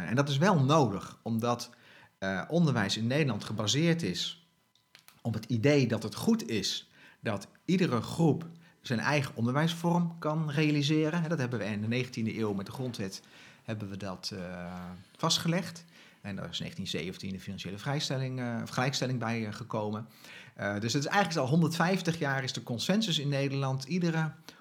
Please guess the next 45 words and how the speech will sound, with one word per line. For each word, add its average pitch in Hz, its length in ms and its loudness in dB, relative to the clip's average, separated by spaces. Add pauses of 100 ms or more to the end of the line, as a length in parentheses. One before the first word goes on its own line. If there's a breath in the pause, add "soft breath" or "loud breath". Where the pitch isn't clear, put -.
groep 170 420 2
mag 139 200 -2
zijn - 140 -4
eigen 117 440 -4
onderwijs 92 540 -2
inrichten. 104 540 -2
Want 110 320 -4
ja, 127 160 -2 (260)
goed - 220 -12
onderwijs 123 300 -2
is 107 80 -6
zoiets 151 220 -2
ingewikkelds, 131 560 -4
dat 110 200 -6
moet 107 140 -6
je - 60 -10
niet 101 160 -6
op, - 180 -14 (400 loud breath)
op - 140 -10
staatsniveau 113 640 4
willen 101 360 0
organiseren. 98 680 -4 (280 loud breath)
Nou, 151 120 4
dat 285 100 0
is 254 80 2
aan, 175 200 4
aan 151 80 4
het 139 100 4
schuiven. 123 600 0 (720)
We 123 140 4
vinden 151 320 6
niet, 165 380 6
niet 190 180 4
meer 165 140 4
vanzelfsprekend 151 680 2
in 151 60 0
de 147 60 2
maatschappij 135 500 0
dat 123 120 -8
iedere 143 300 -4
groep 139 280 -2
zomaar 127 320 2
zijn - 140 -2
eigen 110 200 -4
onderwijs 90 560 -6